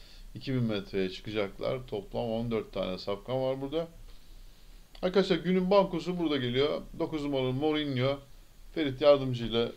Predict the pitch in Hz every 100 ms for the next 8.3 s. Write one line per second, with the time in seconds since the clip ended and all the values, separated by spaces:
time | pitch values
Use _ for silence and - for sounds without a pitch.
0 | - 123 104 110 117 117 - 95 98 90
1 | 87 85 - 117 120 - - - - -
2 | - - 143 117 117 131 - 110 110 104
3 | 98 - - 120 131 131 135 123 117 113
4 | 110 107 95 104 95 104 101 117 123 -
5 | - - - - - - - - - 104
6 | 95 92 87 95 - - - - - -
7 | - 127 123 110 - 101 113 101 95 95
8 | 92 - 123